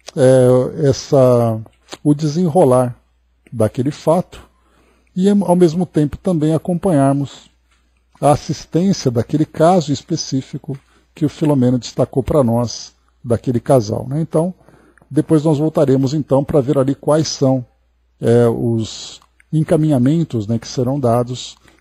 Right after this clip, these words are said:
para a história aqui de Mauro. Lembrando que a grande preocupação de Anacleto, em especial, e de Dilermando, já que o Filomeno acompanhava, e é claro que também se envolvia,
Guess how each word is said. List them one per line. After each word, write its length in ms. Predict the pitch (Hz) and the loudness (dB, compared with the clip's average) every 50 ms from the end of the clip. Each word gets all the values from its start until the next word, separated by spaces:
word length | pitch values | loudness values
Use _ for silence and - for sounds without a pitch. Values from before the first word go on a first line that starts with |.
| _ _ _ | _ _ _
para 120 | - 123 | -2 -2
a 20 | 123 | -2
história 400 | 127 - - - 131 120 117 117 | -2 -2 -4 0 0 2 2 2
aqui 160 | - - 127 | 0 -2 -8
de 120 | 117 135 | -6 -4
Mauro. 420 | 143 131 113 110 110 107 107 107 - _ _ _ _ _ _ - | -2 0 0 0 0 0 -2 -4 -10 _ _ _ _ _ _ -4
Lembrando 600 | 139 139 143 135 120 127 147 180 202 175 120 107 | 0 2 2 2 2 2 2 2 2 0 -2 -4
que 320 | - - - 131 120 120 | -4 -6 -4 0 0 2
a 60 | 120 113 | 2 0
grande 440 | 123 127 117 120 147 185 196 175 | -2 -4 0 0 2 2 2 0
preocupação 1040 | - - - 156 185 202 190 - - - - 143 123 - - - 127 113 107 113 113 - _ _ _ _ _ _ _ _ _ _ _ | -2 -2 -2 0 0 0 -2 -4 -10 -6 -4 -4 -4 -4 -6 -8 -6 -6 -6 -8 -12 -16 _ _ _ _ _ _ _ _ _ _ _
de 200 | 117 107 120 143 | -8 -2 -2 0
Anacleto, 760 | 139 135 117 - - 131 131 151 180 170 - - 117 110 120 _ _ _ _ _ _ | 0 0 -2 -2 0 2 2 2 2 0 0 -4 -6 -6 -6 _ _ _ _ _ _
em 60 | 131 123 | -4 -4
especial, 720 | 117 - - - 135 120 - - 135 120 127 139 143 139 | -4 -4 -2 -4 -4 -4 -2 -2 0 2 2 4 2 2
e 40 | 127 | 0
de 120 | 107 107 | -2 -6
Dilermando, 720 | 107 110 123 117 120 113 104 113 123 156 185 180 139 110 110 - _ _ _ _ _ | -6 -4 -2 0 0 0 0 -2 -2 -2 -2 -2 -4 -6 -8 -10 _ _ _ _ _
já 200 | - 113 113 113 | -6 -2 0 0
que 100 | - - | 0 -2
o 20 | 113 | -8
Filomeno 480 | - - 151 135 127 117 117 120 117 | -6 -4 -2 0 0 2 0 0 0
acompanhava, 880 | 117 - - 151 151 151 - 143 120 117 123 143 151 143 110 104 107 - - _ _ _ _ _ | -2 -2 -2 -4 -4 -2 0 0 0 0 0 0 0 -2 -2 -4 -10 -12 -14 _ _ _ _ _
e 80 | 165 170 | -6 -6
é 40 | |
claro 340 | - - 143 127 123 117 113 | -4 0 2 2 2 2 0
que 80 | - - | -4 -4
também 260 | - 123 110 113 110 | -4 -2 -2 -2 -2
se 200 | 104 - - 123 | -4 -6 -6 -6
envolvia, 680 | 117 104 110 113 110 104 95 107 127 151 175 156 117 - | -6 -4 -4 -6 -6 -6 -6 -6 -4 -2 -2 -4 -4 -6